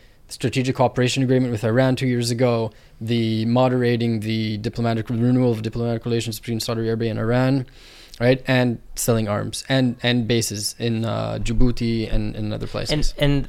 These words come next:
Speaker 2: and one last thing I have to ask you, because we had a guest a few months ago, an analyst, uh,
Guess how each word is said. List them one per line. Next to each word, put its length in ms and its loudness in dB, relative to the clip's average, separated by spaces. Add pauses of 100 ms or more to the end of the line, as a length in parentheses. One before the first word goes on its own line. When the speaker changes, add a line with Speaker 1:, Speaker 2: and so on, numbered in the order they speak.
Speaker 2:
and 100 8
one 280 6
last 160 4
thing 160 6
I 20 8
have 180 6
to 80 4
ask 240 4
you, 60 0
because 180 -4
we 180 4
had 180 6
a 40 2
guest 380 4
a 20 -10
few 160 0
months 220 4
ago, 400 2
an 260 0
analyst, 680 2
uh, 80 -4